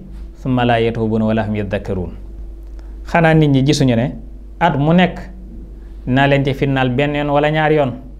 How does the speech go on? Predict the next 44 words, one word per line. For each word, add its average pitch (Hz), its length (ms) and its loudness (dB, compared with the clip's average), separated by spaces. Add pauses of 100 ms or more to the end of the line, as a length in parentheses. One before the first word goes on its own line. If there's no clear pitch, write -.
(1300)
Lépp 165 260 4
ngir 147 220 4
bëgg 143 240 2
ñu 143 160 2
tuub, 165 300 2
bëgg 139 180 0
ñu, 143 80 2 (180)
bëgg 143 220 -2
ñu 151 60 -2
fàttali 180 300 0
ko, 185 160 -6 (420)
waaye 117 160 -2
du 117 100 -4
tax 113 180 -2
ñu 120 140 -2
tuub, 143 160 -2
du 131 60 -6
tax 107 140 -2
ñu 101 60 -6
fàttali 92 280 -6
ko. - 80 -10 (180)
Kon 110 160 -6
dama 110 160 0
ne 117 80 0
ku 131 100 0
dëgër 165 180 4
bopp 98 180 -2
la. 80 100 -8 (1400)
Mu 113 60 -2
ne 107 60 0
xanaa 110 300 2
gisuñu 120 280 2
ne 113 80 4
at 113 120 0
mu 123 100 4
nekk 135 180 2 (800)
dinaa 117 260 2
leen 117 140 2
fitnaal 117 440 0
benn 120 300 2
yoon 123 140 -2
wala 120 220 2
ñaari 135 320 2
yoon. 123 200 2